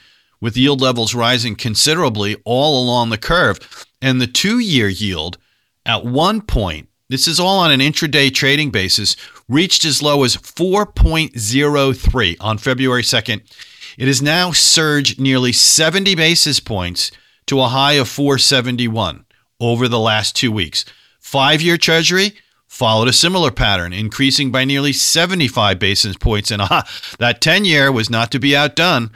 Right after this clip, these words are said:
as a sixty basis point increase brought its yield level to within hailing distance of the four percent threshold, hitting three ninety-three on an intraday basis as I'm talking to you here today.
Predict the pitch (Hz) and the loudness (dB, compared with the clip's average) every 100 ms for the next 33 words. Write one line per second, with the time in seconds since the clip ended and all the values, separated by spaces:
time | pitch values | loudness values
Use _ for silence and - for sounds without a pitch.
0 | _ - _ _ - 113 117 - - 202 | _ -20 _ _ -6 -2 0 2 2 2
1 | 214 - 190 139 123 117 113 - 123 107 | 0 0 0 4 4 2 0 -2 -2 -2
2 | 98 123 117 - 107 104 - 127 120 - | -4 -6 -6 -4 -2 -4 -4 -2 -2 -2
3 | - 202 - - 147 127 98 104 101 95 | -2 -2 -2 -2 2 2 2 0 0 -2
4 | 90 - _ _ - 131 127 131 123 135 | -6 -8 _ _ -2 0 0 0 0 2
5 | 135 139 123 127 - 127 131 107 117 - | 2 0 0 -2 -2 -2 -2 -2 -4 -2
6 | 139 135 - - 139 135 113 101 - 98 | -2 -2 -2 0 0 -2 -4 -2 -2 -4
7 | 85 - - - - 135 123 - - 127 | -6 -14 -20 -6 0 2 0 -4 -8 -4
8 | 151 170 151 135 143 135 131 110 - 113 | -2 -2 0 0 0 0 -2 -2 -4 -2
9 | 139 90 - _ _ _ 107 117 113 131 | -2 -2 -8 _ _ _ -4 -2 -2 -2
10 | 131 123 117 107 117 131 101 90 - - | -2 0 0 0 -2 -2 -4 -6 -8 -16
11 | - 87 98 113 110 117 117 - 104 - | -12 -8 -4 -2 -2 -4 -4 -4 -6 -4
12 | 113 107 117 104 90 - _ - 120 110 | -4 -4 -2 -2 -4 -12 _ -6 -2 0
13 | 117 80 | 0 -2